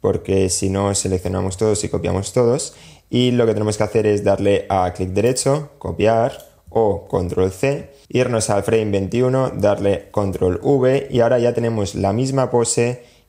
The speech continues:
que teníamos antes en el frame veintiuno y así nos ahorramos mucho tiempo. Obviamente aquí ahora podemos ir a ajustar un poco porque, por ejemplo, el personaje está un poco más bajo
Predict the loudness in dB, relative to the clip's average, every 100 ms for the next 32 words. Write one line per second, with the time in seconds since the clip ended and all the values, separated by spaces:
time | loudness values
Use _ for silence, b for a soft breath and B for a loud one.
0 | -2 2 4 2 0 0 -2 -2 -2 0
1 | 0 0 0 -4 -2 -2 0 -2 0 -2
2 | 0 0 0 0 -2 B B -4 2 2
3 | 2 0 0 0 2 2 2 0 -2 -4
4 | -4 -4 0 0 0 0 2 2 0 0
5 | 0 2 2 2 0 -2 -2 0 0 0
6 | -2 0 0 0 0 2 2 4 2 2
7 | -2 2 0 0 -2 -2 0 0 -2 -4
8 | -6 -6 -6 -6 -6 -6 -4 -2 -2 0
9 | 0 0 -2 -2 0 0 -2